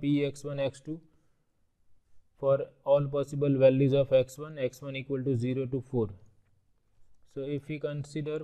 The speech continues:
for x two equal to zero, then we can see that x one is zero to four, P of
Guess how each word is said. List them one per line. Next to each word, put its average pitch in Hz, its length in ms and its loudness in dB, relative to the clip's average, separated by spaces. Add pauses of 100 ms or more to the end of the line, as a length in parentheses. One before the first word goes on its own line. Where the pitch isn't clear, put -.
(100)
for 135 200 4
x 131 220 4
two 151 120 -6
equal 139 340 -2
to 135 140 4
zero, 131 420 0 (2000)
then 135 520 -2 (380)
we 131 160 -10
can 139 260 -10
see 143 260 -10
that 135 360 -6 (920)
x 139 300 -16
one 139 320 -6
is 131 220 -8 (180)
zero 135 340 -4
to 131 200 -10 (120)
four, 147 300 -2 (1900)
P 143 300 -8 (120)
of 131 280 -2